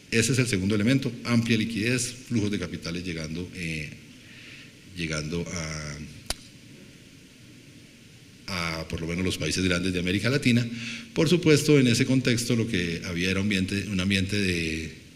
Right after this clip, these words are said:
de revaluación del tipo de cambio generalizado. Eh, acá tenemos cuatro de los cinco países que, que he mostrado. El caso de Brasil es un poco distinto, pero por lo menos en los otros cuatro países también teníamos un ambiente de revaluación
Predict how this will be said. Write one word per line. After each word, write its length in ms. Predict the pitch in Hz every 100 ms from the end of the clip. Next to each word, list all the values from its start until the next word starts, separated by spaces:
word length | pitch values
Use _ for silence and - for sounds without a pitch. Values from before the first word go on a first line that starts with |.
| -
de 520 | 87 82 82 80 80 -
revaluación 720 | 82 82 80 104 98 110 113 110
del 240 | 98 92
tipo 200 | 107 123
de 80 | 127
cambio 400 | 123 104 113 110 - -
generalizado. 800 | 113 113 123 120 117 - 92 98 95 - - - - -
Eh, 220 | 87 85 78
acá 220 | 80 85
tenemos 400 | 95 95 95 95 92 85 - -
cuatro 240 | - 95 98
de 40 |
los 100 | 85
cinco 240 | 95 95
países 460 | 92 95 87 95 92
que, 240 | - 80 - 71 - - - -
que 340 | 85 85 80 95
he 40 |
mostrado. 540 | 98 113 107 95 107 - 85
El 380 | 85 80 78 76
caso 220 | 80 104
de 60 | 95
Brasil 200 | 82 90
es 100 | 104
un 80 | 98
poco 200 | 104 127
distinto, 360 | 117 110 113
pero 180 | - 85
por 120 | 80
lo 80 | 87
menos 220 | 104 101
en 60 | 95
los 100 | 85
otros 200 | - -
cuatro 240 | 90 85
países 360 | 82 78 73 82
también 280 | 78 80 73
teníamos 400 | 87 85 82 76
un 80 |
ambiente 360 | 80 82 78 85
de 60 | 82
revaluación 520 | 76 73 69 73